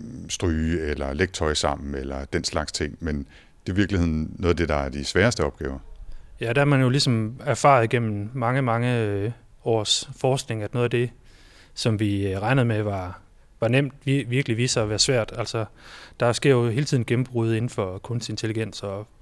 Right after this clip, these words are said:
Speaker 2: og robotter, der kan løse mere og mere avancerede opgaver, men, men der er rigtig mange relativt simple opgaver, som er svære for robotter til, og, og det er tit noget med at kunne bevæge sig rundt i et, i et rum, altså i den virkelige verden. Robotterne, de har det normalt bedst der, hvor der ikke rigtig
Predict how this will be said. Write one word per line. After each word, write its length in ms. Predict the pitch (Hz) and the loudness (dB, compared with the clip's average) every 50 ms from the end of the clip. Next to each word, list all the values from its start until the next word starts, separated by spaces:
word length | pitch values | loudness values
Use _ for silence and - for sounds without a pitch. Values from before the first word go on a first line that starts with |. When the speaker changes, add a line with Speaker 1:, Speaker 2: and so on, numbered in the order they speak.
| - - - - | -20 -20 -20 -6
Speaker 2:
og 180 | - 107 95 | -6 -4 -4
robotter, 320 | - 101 - 113 117 127 117 | -2 2 2 4 6 6 4
der 160 | 110 107 101 | 4 2 -2
kan 320 | - - - 120 113 110 | -2 0 0 2 2 2
løse 360 | 110 117 117 120 - - 120 - - - | 2 0 0 -2 -2 -4 -6 -8 -8 -4
mere 140 | - 120 120 | -2 0 0
og 40 | 120 | 2
mere 400 | 120 113 117 120 120 117 110 104 | 2 2 2 2 2 2 2 0
avancerede 400 | 113 110 110 107 - 143 123 110 | -2 -2 -2 0 2 4 4 4
opgaver, 320 | 110 120 - 117 110 110 | 2 2 2 0 0 0
men, 200 | 110 104 104 110 - _ - - - - - - - - - - _ | -2 -4 -6 -8 -10 _ -20 -20 -20 -20 -20 -20 -20 -20 -20 -16 _
men 100 | - 113 | -2 0
der 60 | 110 | 2
er 60 | 123 127 | 4 6
rigtig 160 | 147 160 156 | 6 6 6
mange 340 | 139 127 131 143 143 143 139 - - | 6 6 4 4 2 0 -2 -4 -2
relativt 360 | 127 131 147 143 - 151 123 | 0 2 2 2 2 0 2
simple 280 | - - 165 151 120 | 2 2 2 2 0
opgaver, 320 | 110 107 - 113 107 107 113 | 0 0 0 -4 -2 -2 -2
som 160 | - 120 113 | -2 -2 -4
er 40 | 107 | -4
svære 280 | - - 131 120 127 | 0 2 4 4 4
for 120 | 120 - 113 | 2 -2 -6
robotter 320 | - 107 113 110 117 127 | -4 0 0 0 2 0
til, 260 | 120 - 117 110 113 120 | 0 0 -2 -2 -2 -2
og, 160 | 147 131 113 107 - - - - - - | -4 -4 -4 -6 -8 -20 -20 -20 -20 -2
og 160 | - 131 110 | -2 0 2
det 80 | 135 135 | 2 0
er 40 | |
tit 340 | 131 - - - 147 - - | 0 0 0 0 0 2 2
noget 160 | 139 123 127 | 0 2 2
med 100 | 127 123 | 2 2
at 80 | 110 107 | 2 0
kunne 120 | - - | -2 0
bevæge 260 | 120 123 113 113 117 113 | 2 2 4 4 2 2
sig 200 | - - 117 - | 2 0 0 0
rundt 200 | 123 131 131 - | -2 -2 -2 -4
i 80 | 110 | -4
et, 220 | 107 - - - - - - - _ _ | -4 -6 -10 -18 -20 -20 -20 -20 _ _
i 140 | 131 107 107 | -2 0 0
et 280 | 104 101 - - - | 0 -2 -4 -2 -2
rum, 200 | 120 120 120 104 - | -2 -2 -2 -6 -10
altså 200 | - - - 120 | -8 -4 -4 -2
i 120 | 110 107 | -2 -2
den 140 | 104 113 107 | -4 -4 0
virkelige 280 | 110 123 135 - 123 110 | 2 2 2 2 0 0
verden. 300 | 104 101 110 113 104 101 - - - - - - - - - - _ _ | 0 -2 -2 -4 -4 -10 -12 -20 -20 -20 -20 -20 -20 -20 -20 -20 _ _
Robotterne, 320 | 110 113 135 147 147 123 120 | 2 4 6 6 6 4 4
de 80 | 143 | 4
har 120 | 127 143 131 | 4 4 4
det 340 | 117 110 104 107 110 - | 4 2 0 -2 -4 -8
normalt 380 | - 123 127 120 127 123 113 - | -8 -4 0 2 4 4 4 4
bedst 340 | - 135 139 - - - - | 4 2 2 2 -2 0 2
der, 100 | 127 117 | 2 4
hvor 120 | 107 113 | 4 2
der 60 | 110 | 2
ikke 160 | 117 135 - 120 | 2 0 2 0
rigtig 340 | 120 - - 113 101 - | 0 0 0 -4 -4 -6